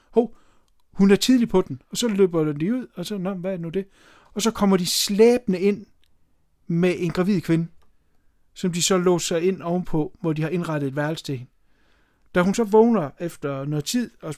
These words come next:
er selvfølgelig i vildrede, øh, finder ud af, at manden er hendes, øh, læge, og det er hans kone,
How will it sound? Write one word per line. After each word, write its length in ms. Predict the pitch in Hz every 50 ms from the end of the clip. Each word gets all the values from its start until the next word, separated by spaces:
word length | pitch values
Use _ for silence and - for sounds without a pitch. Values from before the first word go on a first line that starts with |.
| - -
er 260 | 156 151 143 143 143
selvfølgelig 460 | 139 - 151 - 180 180 185 170 156 143
i 40 | 139
vildrede, 480 | 151 202 226 214 - 160 160 170 170 165 - _ _ _ _ _ _ _ _ _ _ _ _ _ _ _ _ _ _ _ _ -
øh, 260 | - 175 165 165 165 - -
finder 300 | - - 220 214 208 220
ud 100 | 233 233
af, 140 | 214 196 180 175
at 100 | 165 151
manden 380 | 180 196 214 208 175 151 147 -
er 160 | 151 160 147
hendes, 460 | 139 120 151 151 143 139 - - -
øh, 140 | 147 135 135
læge, 380 | 143 175 202 226 233 233 - - - - _ _ _ _ _ _ _ _ _ _ _ _ _ _ _ _ _ _ _ _ _ _ _ _ _ _ _ _ _ _ _ _ _ _ _ _ _ _
og 240 | - 180 170 160 143 - _ _ _ _ -
det 80 | 196
er 40 | 190
hans 160 | 165 160 156
kone, 400 | - - - 208 220 240 247 220